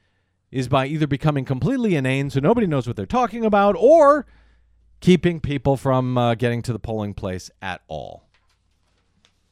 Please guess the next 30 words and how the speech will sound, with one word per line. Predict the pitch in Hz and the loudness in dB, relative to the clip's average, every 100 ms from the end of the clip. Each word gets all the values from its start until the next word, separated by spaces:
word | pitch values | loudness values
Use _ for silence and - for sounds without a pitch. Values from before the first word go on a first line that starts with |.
| _ _ _ _ _ - | _ _ _ _ _ -8
And | 160 | -4
that's | 170 - | -2 0
why | 175 | 2
Hillary | 143 147 147 | 2 2 -2
came | 151 135 117 | -6 -6 -4
out | 120 | -8
for | 117 | -10
voting | 110 117 117 | -8 -8 -8
rights. | 123 214 - - | -10 -12 -12 -6
And | 139 135 131 123 | -4 -2 -4 2
by | 117 | 4
the | 107 | 6
way, | 104 151 262 | 4 2 0
that's | 139 104 - | -6 -8 -10
why | 110 | -12
she | - 120 | -12 -14
has | 104 101 | -12 -12
come | - 113 107 | -10 -10 -6
out, | 110 - | -6 -8
uh, | 104 92 87 | -6 -6 -6
in | 101 | -10
favor | 85 104 95 98 | -8 -8 -8 -10
of | 78 92 82 80 - | -10 -8 -8 -10 -12
progressive | 107 87 92 95 101 85 | -12 -8 -8 -6 -8 -6
ideas | 78 147 226 208 127 | -6 -4 -4 -4 -8
like | 76 - | -12 -10
prison, | 123 123 123 123 120 | -8 -6 -8 -6 -4
uh, | 113 110 101 | -4 -4 -4
prison | 135 135 139 131 | -4 -4 -6 -4
reform, | 127 - 123 123 123 120 | -6 -4 -4 -4 -6 -10